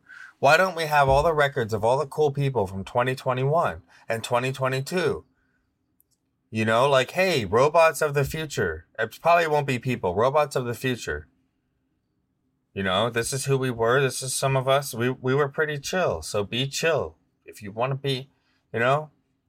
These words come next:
you wanna call, you want, if you wanna call us your ancestors,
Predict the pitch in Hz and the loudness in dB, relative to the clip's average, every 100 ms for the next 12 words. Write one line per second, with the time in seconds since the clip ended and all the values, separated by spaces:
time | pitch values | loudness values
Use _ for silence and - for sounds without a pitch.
0 | - 107 147 147 - 151 151 131 123 165 | -8 -2 0 0 2 4 4 2 -2 0
1 | - 135 135 127 170 170 143 151 151 139 | -2 -6 -6 0 2 0 0 4 4 6
2 | 151 160 - - _ _ _ - 123 123 | 4 2 -4 -10 _ _ _ -4 -2 2
3 | 135 147 143 156 139 - 165 160 - - | 2 0 0 0 0 -2 -2 -2 -6 -12